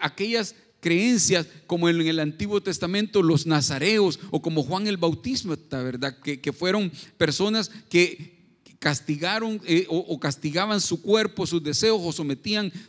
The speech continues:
todos los, los placeres, ¿verdad? Materiales, con tal de tener una vida,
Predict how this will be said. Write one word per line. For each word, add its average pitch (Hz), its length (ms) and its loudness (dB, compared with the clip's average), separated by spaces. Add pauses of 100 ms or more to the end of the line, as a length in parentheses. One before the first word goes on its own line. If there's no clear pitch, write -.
todos 202 260 6
los, 190 160 0 (140)
los 156 160 0
placeres, 196 680 0
¿verdad? 160 320 0 (220)
Materiales, 160 760 0 (180)
con 143 220 2
tal 202 320 -2
de 196 140 2
tener 175 300 -2
una 185 200 -4
vida, 196 340 0